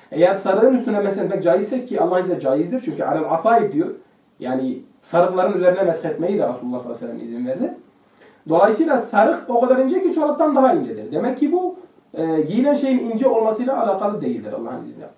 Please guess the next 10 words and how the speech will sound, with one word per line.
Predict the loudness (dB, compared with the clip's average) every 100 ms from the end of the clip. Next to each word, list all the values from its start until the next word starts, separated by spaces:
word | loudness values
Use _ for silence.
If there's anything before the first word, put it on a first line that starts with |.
| -4
O | 2
halde | 2 4 2 0 -14 _ _
çorapların | 2 4 4 6 4 4
üzerine, | 0 -2 -2
günümüzdeki | -4 -4 -4 -2 -2
çorapların | 0 2 2 0 -2 -2
üzerine | -4 -2 -4
mesh | -6 -6
etmek | -8 -6
caizdir. | -2 -2 -2